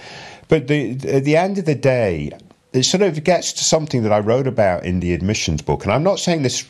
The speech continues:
necessarily relates to this particular candidate, but for some candidates for sure,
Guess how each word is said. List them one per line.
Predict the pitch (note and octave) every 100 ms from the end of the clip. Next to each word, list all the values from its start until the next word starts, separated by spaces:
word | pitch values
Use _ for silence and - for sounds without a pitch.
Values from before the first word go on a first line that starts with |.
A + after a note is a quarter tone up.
| -
necessarily | G2+ G#2+ A2+ - B2 A2+ F#2
relates | E2+ E2+ F#2 - -
to | -
this | D#2+ F#2+
particular | - - - D3+ - E2+
candidate, | - - C2 - - - - -
but | G#2 -
for | - A2
some | - D3+ D#3+
candidates | B2+ D#2+ C#2 B1+ C#2 B1+ -
for | -
sure, | - - D#2 B1+ A#1+